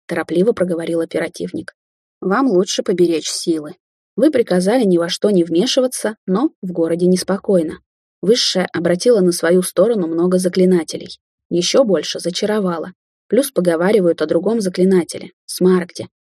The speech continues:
который тоже претендует на это звание. Оставшиеся приверженцы круга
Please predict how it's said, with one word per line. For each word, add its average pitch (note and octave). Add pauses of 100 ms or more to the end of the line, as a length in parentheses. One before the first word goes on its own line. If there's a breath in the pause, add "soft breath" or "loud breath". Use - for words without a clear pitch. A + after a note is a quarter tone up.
(120)
который F#3+
тоже A#3
претендует F3
на D#3+
это D#3+
звание. E3 (480)
Оставшиеся F#3+
приверженцы F3+
круга A3